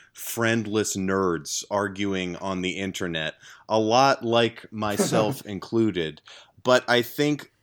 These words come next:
Speaker 1: where Speed Racer really shines, and I mean, again, compared to, like, Office Space, it's, like, less about capitalism, uh, versus the individual,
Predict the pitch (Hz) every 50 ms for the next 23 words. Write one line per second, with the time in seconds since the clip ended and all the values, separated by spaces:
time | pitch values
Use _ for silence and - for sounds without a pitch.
0 | _ - - 110 117 120 117 110 107 101 98 95 - - - - - - - 120
1 | 123 113 104 92 98 107 110 117 - - 117 107 101 98 101 101 98 95 92 -
2 | - 104 95 95 92 90 82 - - 113 117 113 113 113 110 110 104 101 92 110
3 | 107 107 104 104 - - _ _ _ - - 107 101 92 113 104 101 95 - -
4 | 98 95 90 87 90 90 82 - - 90 95 107 - - - 101 92 - - -
5 | - 101 95 92 87 85 - - - - - - - - _ - 101 107 101 -
6 | - - 110 107 104 98 - - - _ _ _ _ _ - - 110 107 113 117
7 | 123 127 - - - - - 113 113 95 110 107 104 101 - - - 107 101 -
8 | - 98 101 104 104 98 90 98 101 95 92 90 90 87 - _ _ _ _ _
9 | _ _ - 90 92 90 87 85 85 - 90 85 101 101 101 95 - - 101 92
10 | 85 78 - 95 90 85 82 - 98 98 87 90 82 95 104 101 104 104 98 92
11 | 90 90 87 80 80 -